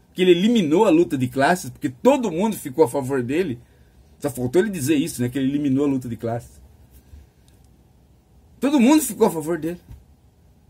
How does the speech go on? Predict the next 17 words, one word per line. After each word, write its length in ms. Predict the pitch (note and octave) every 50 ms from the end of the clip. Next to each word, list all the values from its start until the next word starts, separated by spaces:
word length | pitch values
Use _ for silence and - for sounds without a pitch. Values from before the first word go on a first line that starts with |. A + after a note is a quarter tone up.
| _ _ _ _ _ _ _ _ _ _
E 80 | - A3+
o 100 | C4 C4
mais 180 | D4+ D#4 A#4+ A#4+
interessante, 840 | D4+ - C#4+ C4 A#3+ F#3+ - - F#3+ A3 B3 A#3 - - - - - _ _ _ _ _ _ _ _ _ _ _ _ _ _ _ _ _ _ _ _ _ _ - _ _ - -
depois 340 | F3 G3+ F#3 - C#4 C#4 B3
de 100 | A#3+ -
toda 200 | - C4+ C4 B3+
essa 140 | - A#3
explicação, 800 | A3 - - G#3+ G3 F3+ - D#3 D3 B2+ - D#3+ E3 D3+ C#3+ D3 - _ - - _ _ _ _ _ _ _
dele 160 | B2+ D#3 D#3
dizer 300 | C3+ C3+ C3 B2 D#3 D3+
que 140 | B2+ C#3 D3+
ele 120 | D#3 F3
é 60 | E3+
o 80 | D#3 D#3
perseguido 580 | - D#3 D3 C3 - B2+ A#2+ A2+ C3+ D3 B2 B2+
maior, 540 | B2 B2+ A#2 A#2+ B2+ C#3 E3 F3+ E3+ D#3